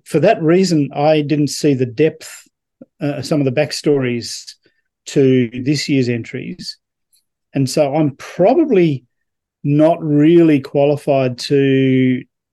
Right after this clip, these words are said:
to sort of speak with a hundred percent authority other than to say, I trust the judges to have got it right. And, and I, obviously I know, you know,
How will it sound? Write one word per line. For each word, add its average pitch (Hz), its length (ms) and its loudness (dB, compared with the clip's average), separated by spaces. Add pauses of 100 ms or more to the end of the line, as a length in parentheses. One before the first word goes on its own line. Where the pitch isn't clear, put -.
to 143 120 -4
sort 143 240 0
of 131 80 -2
speak - 440 -4
with 131 180 -2
a 143 80 -12
hundred 143 220 -4
percent 139 260 -2
authority 135 420 -2
other 156 280 -2
than 135 160 0
to 131 100 -4
say, 135 360 -2 (460)
I 139 100 0
trust - 680 -6 (440)
the 139 100 0
judges 123 680 -4 (220)
to 139 120 -2
have 117 160 -2
got 131 180 -2
it 123 120 -8
right. 175 340 0 (100)
And, 131 240 -2
and 135 140 -4
I, 131 140 -4
obviously 127 440 -6
I 123 40 -6
know, 127 340 -4
you 139 140 -8
know, 120 160 -12